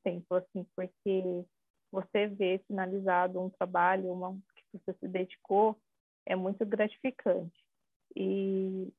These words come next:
você ter, assim, o seu, seu livro ou publicado fisicamente, um e-book, é a realização de um sonho pra qualquer escritor, né? Então, a gente, quando a gente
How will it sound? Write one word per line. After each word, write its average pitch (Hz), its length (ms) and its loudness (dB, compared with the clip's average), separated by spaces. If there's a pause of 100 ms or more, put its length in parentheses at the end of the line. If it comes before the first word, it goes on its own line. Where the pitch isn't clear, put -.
(240)
você 196 280 0
ter, 220 400 4
assim, 202 400 -2
o 196 220 -6
seu, 180 380 0 (320)
seu 180 120 0
livro 180 320 -2
ou 185 120 0
publicado 190 520 0 (400)
fisicamente, 196 680 -6
um 196 60 -4
e-book, 220 720 0 (560)
é 208 80 6
a - 20 6
realização 226 560 4
de 226 100 0
um 262 100 0 (100)
sonho 214 200 0
pra 196 180 2
qualquer 202 320 -2
escritor, 196 680 2 (680)
né? 185 160 0
Então, 196 320 4
a 202 120 4
gente, 214 280 -2
quando 208 200 0
a 196 60 4
gente 196 240 -4